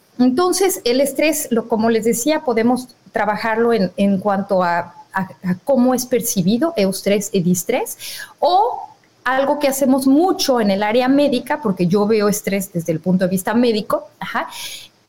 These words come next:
en el, desde el punto de vista médico nos gusta más dividirlo como estrés agudo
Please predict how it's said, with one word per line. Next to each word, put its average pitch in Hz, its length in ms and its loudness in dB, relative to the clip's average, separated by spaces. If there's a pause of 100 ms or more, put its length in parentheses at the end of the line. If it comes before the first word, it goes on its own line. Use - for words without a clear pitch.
(120)
en 240 180 2
el, 262 300 0
desde 254 280 2
el 254 80 -2
punto 370 300 0
de 359 60 2
vista 302 260 0
médico 262 400 2
nos 233 200 2
gusta 226 260 -4
más 226 220 0
dividirlo 214 360 0
como 202 160 0
estrés 240 300 -2
agudo 285 460 2